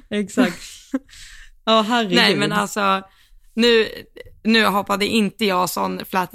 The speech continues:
Speaker 2: out, men jag tänkte det, det är bra att galoppera lite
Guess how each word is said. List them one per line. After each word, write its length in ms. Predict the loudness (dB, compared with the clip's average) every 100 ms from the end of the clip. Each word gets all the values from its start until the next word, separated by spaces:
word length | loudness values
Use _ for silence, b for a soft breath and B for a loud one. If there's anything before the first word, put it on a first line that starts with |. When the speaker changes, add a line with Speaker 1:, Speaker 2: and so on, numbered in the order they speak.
| -4
Speaker 2:
out, 160 | -4 -4
men 200 | -2 -2
jag 140 | -2
tänkte 260 | -6 -6 -6
det, 180 | -8 -4
det 80 | 0
är 120 | 0
bra 260 | 0 -2 -4
att 60 | -2
galoppera 640 | -2 -2 0 0 0 -4
lite 520 | -4 -8 -6 -2 -2